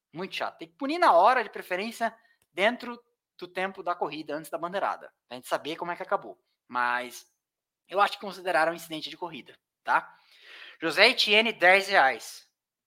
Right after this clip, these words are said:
Muito obrigado, José Etienne. Everson Cadaval Madruga, desempenho da Haas não seria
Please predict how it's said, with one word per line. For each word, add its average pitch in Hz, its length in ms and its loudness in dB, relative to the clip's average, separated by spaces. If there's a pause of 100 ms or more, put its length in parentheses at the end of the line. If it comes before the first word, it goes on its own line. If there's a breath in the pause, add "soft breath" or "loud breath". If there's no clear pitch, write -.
(160)
Muito - 140 -12
obrigado, 170 440 8
José 131 240 -4
Etienne. 120 540 -10 (1500 soft breath)
Everson 277 460 0
Cadaval 190 380 2
Madruga, 185 500 0
desempenho 208 400 -8
da 220 80 6
Haas 185 220 4
não 196 100 -10
seria 175 380 -6